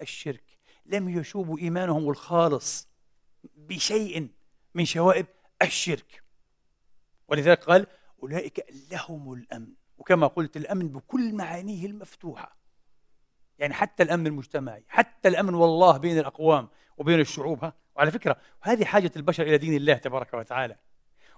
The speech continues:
وبين قوسين مرة أخرى، إياك أن تتكئ على وتستند إلى التطبيق الخاطئ والفهم الخاطئ لبعض المسلمين لإسلامهم، إياك،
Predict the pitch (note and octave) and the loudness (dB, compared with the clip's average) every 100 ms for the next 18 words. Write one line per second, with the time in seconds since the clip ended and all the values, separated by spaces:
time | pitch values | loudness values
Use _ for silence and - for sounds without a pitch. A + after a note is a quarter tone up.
0 | - C3+ F3 F#3+ E3+ G#3 F3 F#3+ G3 E3 | -10 0 0 0 0 2 4 4 4 2
1 | F3 C3+ - _ F3 E3 D3+ E3+ F3+ - | 0 -4 -12 _ -6 -4 2 4 4 2
2 | E3 E3 E3 - F3 - D3+ C#3 E3+ - | -4 -6 -8 -6 -6 -4 2 4 4 0
3 | - _ D#3+ C#3+ C#3+ - F#3 E3 E3+ D#3+ | -6 _ -6 -6 -6 0 2 2 0 0
4 | - - C#3+ A3 A3 G#3 F3+ A3 F#3+ C3+ | -2 -12 -6 -4 0 0 4 10 10 8
5 | F#3+ A#3 C4 C4+ - G#3 F#3+ C3+ - - | 4 8 8 8 6 6 6 2 -12 -18
6 | F3 F#3 D#3+ C4+ A3+ G#3+ A3 G#3 - A3 | -2 4 12 12 12 10 6 0 -6 -4
7 | G#3+ F#3+ F3 E3 C#3 A#2 G2+ - - A3 | -2 -2 0 2 2 0 -12 -20 -8 -2
8 | E4 F#4+ F4+ - | 4 4 4 -2